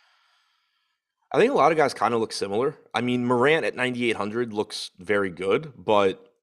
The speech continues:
you have to keep in mind that this is a Jokic slate, so, um, paying up, paying up for Morant might be a little bit more difficult than it would have been, like, say, yesterday.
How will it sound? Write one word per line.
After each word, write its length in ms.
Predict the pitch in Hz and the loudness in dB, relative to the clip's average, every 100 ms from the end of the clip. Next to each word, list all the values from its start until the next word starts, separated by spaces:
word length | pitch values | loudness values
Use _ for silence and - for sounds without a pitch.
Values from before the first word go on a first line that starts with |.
| - | -10
you 120 | 104 | 0
have 140 | 107 - | 0 0
to 40 | |
keep 120 | 104 | -8
in 60 | 101 | -4
mind 240 | 101 98 | -4 -4
that 80 | 92 | -6
this 180 | 92 - | -10 -10
is 60 | |
a 40 | 92 | -8
Jokic 340 | 92 92 104 | -6 -6 -8
slate, 360 | - 104 104 - | -6 -4 -4 -4
so, 340 | - 92 85 - _ _ | -6 -4 -4 -10 _ _
um, 340 | - 92 85 82 | -2 -2 -4 -8
paying 320 | - 104 92 | -2 -2 -2
up, 340 | 92 90 - - - - _ _ - | -6 -6 -8 -16 -20 -20 _ _ -4
paying 240 | 151 127 | 0 0
up 120 | 113 | 0
for 80 | - | -2
Morant 260 | 104 101 98 | -4 -4 -4
might 160 | 95 | -6
be 60 | 98 | -4
a 40 | |
little 140 | 95 92 | -4 -4
bit 100 | 87 | -6
more 120 | 92 | -6
difficult 400 | 92 - 101 87 | -6 -4 -4 -4
than 80 | 92 | -4
it 40 | |
would 120 | 90 | -6
have 40 | 85 | -4
been, 140 | 87 | -4
like, 220 | 85 85 | -4 -8
say, 180 | - 95 | -6 -6
yesterday. 600 | 85 87 - 101 104 107 | -6 -8 -10 -6 -4 -4